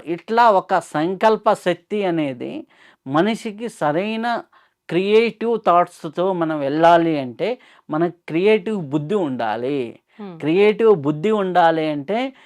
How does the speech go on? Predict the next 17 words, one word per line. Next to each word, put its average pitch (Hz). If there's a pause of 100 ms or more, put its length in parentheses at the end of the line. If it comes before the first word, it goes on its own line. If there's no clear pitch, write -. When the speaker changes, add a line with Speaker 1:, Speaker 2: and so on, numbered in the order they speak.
(260)
Speaker 1:
క్రియేటివ్ 190
వివేకం 180
ఉండాలి. 143
Speaker 2:
Hmm. 190 (160)
Speaker 1:
వివేకము, 180
విచక్షణ, 170
బుద్ధి 147
అనే 156
ఫ్యాక్టర్స్‌ని 147
Speaker 2:
Hmm. -
Speaker 1:
బాగా 160
వాడుకుంటూ 160
ఉంటే 131 (340)
ఆటోమేటిక్‌గా 156
సరైన 175
సంకల్పంలోకి 156
వెళ్తాం. 143